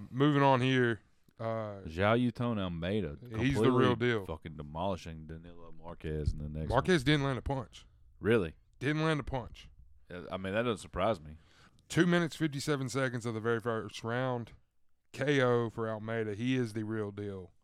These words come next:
Speaker 1: Um,
Speaker 2: Mm, you're giving him that title, like,
Speaker 1: yeah.
Speaker 2: really quick.
Speaker 1: Just
Speaker 2: two oh five is very shallow division, though,
Speaker 1: It
Speaker 2: if we're
Speaker 1: is.
Speaker 2: being honest.
Speaker 1: It is.
Speaker 2: Like,
Speaker 1: Like, it is top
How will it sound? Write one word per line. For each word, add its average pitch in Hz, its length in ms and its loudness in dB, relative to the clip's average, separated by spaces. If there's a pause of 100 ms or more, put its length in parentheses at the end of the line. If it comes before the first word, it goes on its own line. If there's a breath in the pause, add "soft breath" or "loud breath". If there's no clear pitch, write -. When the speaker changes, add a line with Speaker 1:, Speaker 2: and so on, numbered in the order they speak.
Speaker 1:
Um, 104 600 -2
Speaker 2:
Mm, - 20 -8
you're 107 140 6
giving 110 280 4
him 95 140 0
that 95 160 0
title, 87 480 -2
like, - 160 -20
Speaker 1:
yeah. 110 280 -4 (140)
Speaker 2:
really 85 360 0
quick. 80 240 -2
Speaker 1:
Just 147 340 2
Speaker 2:
two 151 220 6
oh - 20 6
five 123 400 4
is 87 140 -2
very 92 320 2
shallow 92 400 0
division, 78 460 -4
though, 69 180 -12
Speaker 1:
It 120 160 -2
Speaker 2:
if 127 120 4
we're 117 100 10
Speaker 1:
is. 101 40 2
Speaker 2:
being 95 220 2
honest. 87 260 -2
Speaker 1:
It 120 80 -2
is. 127 160 -2
Speaker 2:
Like, 71 160 -8 (180)
Speaker 1:
Like, 117 200 -4
it 143 160 -2
is 131 180 -4
top 127 540 -4